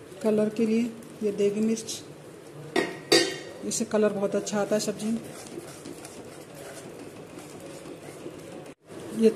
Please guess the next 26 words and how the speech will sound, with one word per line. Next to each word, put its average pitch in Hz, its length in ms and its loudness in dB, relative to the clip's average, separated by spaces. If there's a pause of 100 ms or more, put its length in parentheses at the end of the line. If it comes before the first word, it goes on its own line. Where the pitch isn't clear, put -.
थोड़ा 196 200 4
सा 233 200 4 (260)
पाव 196 180 10
भाजी 190 240 6
मसाला, 185 380 4 (680)
इससे 220 300 10
सब्ज़ी 202 300 6
में 208 100 10
स्वाद 190 340 6 (260)
बढ़ 190 180 4
जाता 202 280 8
है, 254 60 6 (800)
स्वादिष्ट 202 420 6
सब्ज़ी 175 300 4
बनती 165 280 6
है। 156 200 -2 (1500)
थोड़ी 220 260 10
सी 220 180 8
हींग, 208 280 8 (920)
हींग 226 260 10
मैं 226 80 10
हमेशा 208 280 6
ही 214 80 8
कच्ची 202 280 4
डालती 165 320 4
हूँ। 160 140 0